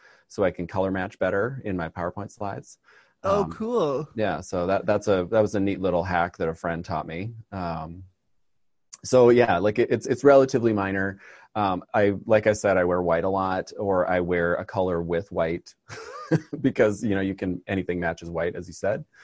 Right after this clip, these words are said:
Speaker 1: Um, if I am, like, left alone in a closet, I'll probably pick something that doesn't match very well. Um, and that, that's a pretty minor disability in the grand scheme of things.
Speaker 2: Well, not to worry.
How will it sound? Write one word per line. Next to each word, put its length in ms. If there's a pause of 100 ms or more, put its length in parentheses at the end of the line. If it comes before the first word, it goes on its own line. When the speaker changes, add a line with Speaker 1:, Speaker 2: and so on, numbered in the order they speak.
(400)
Speaker 1:
Um, 520
if 160
I 280 (760)
am, 380
like, 240
left 240
alone 240
in 80
a 40
closet, 400
I'll 120
probably 420
pick 160
something 260
that 100
doesn't 200
match 240
very 140
well. 260 (520)
Um, 260
and 160
that, 140 (220)
that's 360 (220)
a 40
pretty 380
minor 500
disability 680
in 80
the 80
grand 260
scheme 220
of 120
things. 460
Speaker 2:
Well, 460
not 240
to 100
worry. 440